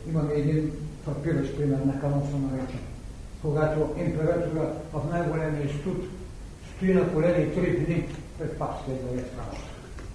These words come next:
Абе, е опростан. И ще искам една нова клауза.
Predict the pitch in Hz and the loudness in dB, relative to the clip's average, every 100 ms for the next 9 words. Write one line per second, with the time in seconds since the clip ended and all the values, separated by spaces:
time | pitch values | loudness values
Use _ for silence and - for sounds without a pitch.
0 | - - - - - - - - - - | -12 -12 -12 -12 -12 -12 -12 -12 -12 -12
1 | - - 131 127 - - - - - - | -12 -12 -10 -8 -8 -10 -10 -10 -8 -8
2 | - - - - - - - - - - | -8 -10 -12 -10 -10 -12 -12 -12 -12 -12
3 | - - - - - - - - - - | -12 -12 -12 -10 -10 -10 -10 -12 -12 -12
4 | - - - - - - - - - - | -10 -12 -12 -12 -10 -10 -12 -12 -10 -10
5 | - - - - - 269 330 - - - | -10 -8 2 4 8 10 10 8 4 -2
6 | - - - - - - - - - - | -4 -8 -10 -10 -10 -12 -12 -10 -10 -10
7 | - 214 277 285 262 - - - - - | 2 6 10 12 12 10 8 4 2 -4